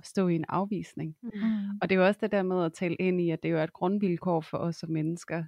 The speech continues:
Speaker 1: den her frygt for at blive afvist, ikke? Altså det der med at få øje på, hvordan at den her frygt, den kan komme til at tage kontrol over dit datingliv,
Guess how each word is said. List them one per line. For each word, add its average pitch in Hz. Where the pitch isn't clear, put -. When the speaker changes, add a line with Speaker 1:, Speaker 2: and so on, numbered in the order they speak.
Speaker 1:
den 170
her 165
frygt 175
for 160
at 165
blive 165
afvist, 180
ikke? 208
Altså 185
det 196
der 196
med 196
at 175
få -
øje 196
på, 196
hvordan 185
at 180
den 185
her 175
frygt, -
den 170
kan 170
komme 170
til 185
at 156
tage -
kontrol 165
over 156
dit 165
datingliv, 196